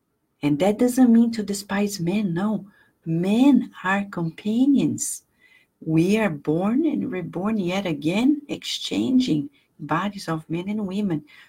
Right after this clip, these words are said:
So we cannot put any one of us down. But the point here for us is, it's not about equality.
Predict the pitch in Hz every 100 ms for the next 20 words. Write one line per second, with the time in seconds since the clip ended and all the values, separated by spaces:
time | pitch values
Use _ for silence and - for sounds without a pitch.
0 | - - 170 170 - 170 165 208 302 -
1 | - 208 196 185 214 226 180 - - 151
2 | 175 160 147 147 147 131 131 131 123 107
3 | 120 127 _ _ _ _ _ _ _ _
4 | _ _ _ _ _ _ _ _ _ -
5 | _ - 165 160 160 - 277 330 - -
6 | 170 160 156 143 143 139 139 127 - -
7 | - _ _ _ _ _ _ _ _ _
8 | _ _ _ _ _ _ _ 196 196 -
9 | 220 294 311 240 233 208 - - 254 370
10 | 277 - 139